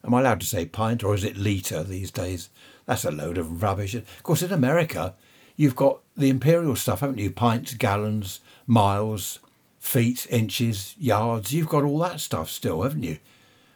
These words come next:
Whereas we, well, he-, here we've got both.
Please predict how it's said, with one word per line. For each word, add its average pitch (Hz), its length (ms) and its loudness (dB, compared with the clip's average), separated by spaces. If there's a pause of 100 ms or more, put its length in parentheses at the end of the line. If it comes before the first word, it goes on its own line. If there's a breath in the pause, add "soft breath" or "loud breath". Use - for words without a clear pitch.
Whereas 127 320 4
we, 143 260 4
well, 123 180 2
he-, - 140 -2
here 170 340 4
we've 117 200 2
got 110 280 0
both. 139 500 -2